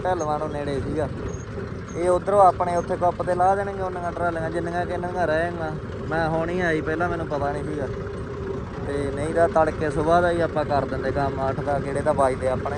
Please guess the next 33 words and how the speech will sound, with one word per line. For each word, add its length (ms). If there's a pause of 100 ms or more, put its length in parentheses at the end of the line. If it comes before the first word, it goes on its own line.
(100)
ਆਪਾਂ 320
ਨੂੰ 120
ਇੱਥੇ 260
ਨੇੜੇ 220
ਆ 100
ਕੋਠੇ 360
ਦੇ 100
ਮਗਰ 260
ਆਪਣੀ 280
ਮਸ਼ੀਨ 340
ਚੱਲੀ 240
ਜਾਂਦੀ 200
ਹੈ। 120 (1120)
ਇਹਨੂੰ 200
ਕੋਠਾ 360
ਨਹੀਂ 120
ਕਹਿ 220
ਸਕਦੇ, 280
ਇਹਨੂੰ 180 (340)
ਯੈਂਕੀ 360
ਜਾਂ 120
ਫਾਰਮ 340
ਕਹਿ 220
ਸਕਦੇ 280
ਹਾਂ। 100 (1800)
ਸਾਡੇ 360
ਚਾਚਾ 440
ਜੀ 140
ਹਰਮੰਦਰ 540
ਢਿੱਲੋਂ 280
ਦਾ, 160 (2250)
ਜੋਬਨ 420
ਦਾ, 120